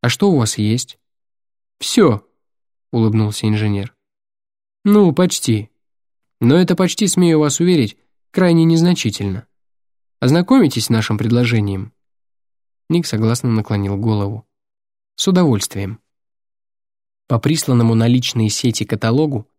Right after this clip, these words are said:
они с Уксом лазали почти час. У того только слюнки текли, так ему хотелось всего и сразу. Но в ответ на вопрос Ника он сожалеюще помотал головой.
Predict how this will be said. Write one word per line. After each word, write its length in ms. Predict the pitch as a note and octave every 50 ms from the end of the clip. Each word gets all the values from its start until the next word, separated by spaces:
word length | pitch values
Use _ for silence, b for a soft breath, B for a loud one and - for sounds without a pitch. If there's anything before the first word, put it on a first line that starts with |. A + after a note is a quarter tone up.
| _ _ _ _ _
они 240 | C3+ D#3 F#3+ G3+
с 100 | F#3+ -
Уксом 320 | G3+ F#3 - - E3 D#3 C#3+
лазали 320 | C3+ B2+ A#2+ C3 C3 C3
почти 340 | - B2 A#2 - - - A2
час. 440 | - - - F#2+ F#2 - - - - _ _ _ _ _ _ b b b b
У 120 | - C3+ B2+
того 240 | F3 F3+ G3+ F#3+
только 280 | F#3+ - F3+ F3 - F3+
слюнки 400 | - - G3 F#3+ E3 C3 - A2
текли, 420 | - - - - A2 G2+ F#2 - - _ _ _ _ _ _ _
так 200 | - D#3 C#3 -
ему 160 | C3 A2+ A2 -
хотелось 480 | - A2+ G#2+ - - D#3 C#3 A#2+ G#2+
всего 300 | - - - A#2 A#2+ A2
и 40 | G#2+
сразу. 520 | - - B2 B2 A2+ G#2+ G2+ G2+ G2 - _ _ _ _ _ _ _ _ _
Но 160 | - A#2 A#2+
в 60 | A2+ A#2
ответ 320 | A2+ - A#2+ A#2 G#2+ -
на 80 | A#2 A2+
вопрос 400 | A2+ A2+ - - B2 A2+ - -
Ника 280 | B2+ D3+ E3 - -
он 100 | G#2+ A2
сожалеюще 720 | - - - A2+ G#2+ A2+ A2+ B2+ C#3 D3 C3 - - A#2 -
помотал 400 | A2 G#2 G#2+ G2+ - G#2 G#2 G#2
головой. 500 | A2 A2+ A2+ A2 G2+ G2+ G2 G2 -